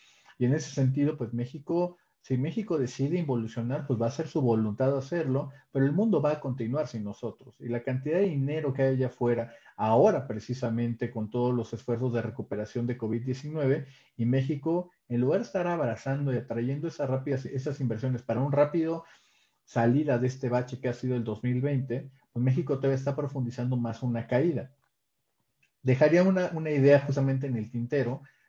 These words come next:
que casi nadie, absolutamente, creo que es una parte que está muy ausente de la conversación, y es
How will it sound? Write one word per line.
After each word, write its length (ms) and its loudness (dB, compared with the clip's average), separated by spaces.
que 120 -6
casi 320 -2
nadie, 480 2
absolutamente, 1120 -4
creo 200 0
que 60 -6
es 80 -4
una 140 0
parte 260 -4
que 140 -6
está 180 -8
muy 160 -2
ausente 320 -4
de 60 -2
la 100 -8
conversación, 580 -4
y 60 -2
es 180 -6